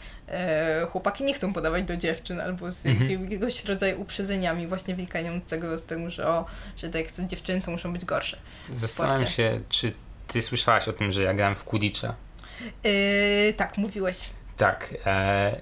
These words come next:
Speaker 2: w Quidditchu jest taka jak zasada czterech,
Speaker 1: Mhm.
Speaker 2: która mówi, że na boisku z, z jednej drużyny może być maksymalnie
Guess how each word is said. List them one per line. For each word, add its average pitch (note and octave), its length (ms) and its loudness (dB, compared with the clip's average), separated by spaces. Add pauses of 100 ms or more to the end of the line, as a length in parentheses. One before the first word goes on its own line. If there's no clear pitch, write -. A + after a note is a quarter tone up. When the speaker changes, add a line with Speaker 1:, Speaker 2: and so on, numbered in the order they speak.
(100)
Speaker 2:
w - 80 -12
Quidditchu B2+ 320 2
jest B2 160 4
taka A#2+ 120 2
jak G#2+ 220 6
zasada G#2 280 2
czterech, G2+ 680 2
Speaker 1:
Mhm. A#3 180 -6 (240)
Speaker 2:
która G#2+ 200 2
mówi, A2 220 2
że G#2 380 4
na G#2 140 4
boisku A2+ 460 2
z, A2+ 340 4
z - 20 4
jednej B2 220 4
drużyny A2 260 4
może A2 180 2
być G2+ 80 0
maksymalnie A2 600 2